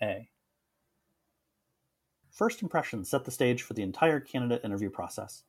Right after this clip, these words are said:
for both candidates and recruiters. Calendly saves you back and forth interview scheduling emails by giving candidates the power to choose their preferred time to meet. Calendly is updated live,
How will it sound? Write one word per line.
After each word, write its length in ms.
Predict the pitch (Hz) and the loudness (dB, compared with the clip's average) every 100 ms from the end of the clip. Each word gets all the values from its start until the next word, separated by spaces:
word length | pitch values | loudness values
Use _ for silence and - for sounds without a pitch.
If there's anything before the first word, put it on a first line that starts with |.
| _ _ | _ _
for 120 | - 104 | -6 0
both 320 | 120 117 - | 2 0 2
candidates 420 | 147 147 147 - - | 2 4 2 -2 -2
and 240 | 135 131 | 2 2
recruiters. 580 | 101 - 104 - - - _ _ _ _ _ | 0 -2 -2 -2 -18 -20 _ _ _ _ _
Calendly 440 | - 170 175 113 101 | 2 4 4 0 0
saves 320 | 127 117 110 | 2 2 4
you 200 | 131 104 - | 2 2 2
back 220 | 135 151 | 2 2
and 120 | 135 | 0
forth 240 | 139 120 - | 4 4 4
interview 320 | 120 113 113 | 0 0 0
scheduling 540 | 110 - 120 117 95 90 | -2 0 0 0 -2 -2
emails 300 | 90 90 - | -4 -8 -6
by 100 | 101 | 0
giving 260 | 120 139 143 | 4 6 4
candidates 340 | 147 135 123 | 2 2 0
the 80 | - | -4
power 320 | - 151 123 | 4 6 6
to 80 | 95 | 0
choose 260 | - 123 113 | 0 2 2
their 140 | 101 | 0
preferred 380 | - - 107 110 | -2 -2 -2 0
time 200 | 107 104 | -2 0
to 60 | |
meet. 220 | 98 90 - _ _ _ _ - _ | -2 -4 -8 _ _ _ _ -20 _
Calendly 540 | - 131 147 143 165 208 156 | 2 4 4 2 -2 -4 -4
is 180 | 104 - | -4 -4
updated 360 | 120 131 107 95 | -2 2 2 0
live, 300 | 92 113 | -2 -4